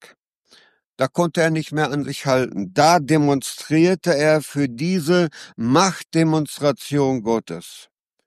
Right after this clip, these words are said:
Und wir wollen uns aber heute Morgen nicht mit der Demonstration Luthers auseinandersetzen,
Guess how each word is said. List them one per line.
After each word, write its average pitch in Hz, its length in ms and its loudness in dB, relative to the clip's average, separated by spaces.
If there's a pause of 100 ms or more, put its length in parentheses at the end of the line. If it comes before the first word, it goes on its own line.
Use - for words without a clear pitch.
(840)
Und 135 140 -2
wir 151 160 2
wollen 190 220 4
uns - 480 -8
aber 143 340 0
heute 170 500 0 (440)
Morgen 156 500 2
nicht 175 240 -2
mit 156 240 -2
der 156 140 2
Demonstration 139 1300 -2
Luthers 147 520 2
auseinandersetzen, 139 1300 -2